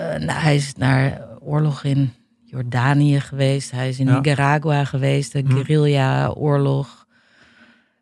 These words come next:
Speaker 1: Eh, hij is heel veel in, eh, nou, de andere oorlog, maar, eh, eh, Zuid-Afrika heeft heel veel anti-apartheids,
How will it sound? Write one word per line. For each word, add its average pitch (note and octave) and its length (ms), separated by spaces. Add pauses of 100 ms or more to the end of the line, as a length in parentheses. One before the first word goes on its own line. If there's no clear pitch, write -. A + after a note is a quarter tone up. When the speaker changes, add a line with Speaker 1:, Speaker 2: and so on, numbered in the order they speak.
(140)
Speaker 1:
Eh, C#3 300
hij C#3+ 100
is D3 100
heel E3+ 480
veel D3 580
in, C#3+ 540
eh, A2+ 120 (340)
nou, C3 280 (180)
de - 160
andere C#3+ 360
oorlog, D3 500
maar, B2+ 360
eh, C#3 460
eh, C3+ 60
Zuid-Afrika C#3 920
heeft C#3 240
heel D3+ 160
veel C#3+ 380
anti-apartheids, C#3+ 1120